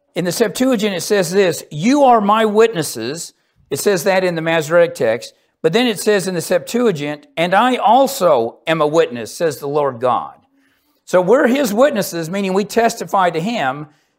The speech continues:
But he says, "But I also am a witness. I'm a witness to my people. I know what you're doing, and I will testify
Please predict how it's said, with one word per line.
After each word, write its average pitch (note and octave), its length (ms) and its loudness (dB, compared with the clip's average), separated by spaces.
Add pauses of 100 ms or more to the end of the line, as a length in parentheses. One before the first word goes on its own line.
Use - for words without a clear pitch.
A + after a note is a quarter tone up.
(400)
But E3 140 0
he G3 100 -2
says, G3 440 -2 (360)
"But F#3 100 4
I A3 180 2
also F3+ 680 2
am E3 140 -4
a D#3 60 0
witness. D3 500 -2 (280)
I'm A3 160 0
a G#3 60 2
witness F3+ 440 -2
to E3+ 440 -6 (400)
my D#3+ 180 0
people. B2 640 -10 (280)
I E3+ 140 0
know F#3 200 2
what F#3 320 0
you're G3+ 100 0
doing, D#3+ 580 -4
and D3 120 -2
I F3+ 120 0
will G3+ 160 -2
testify D3 800 -2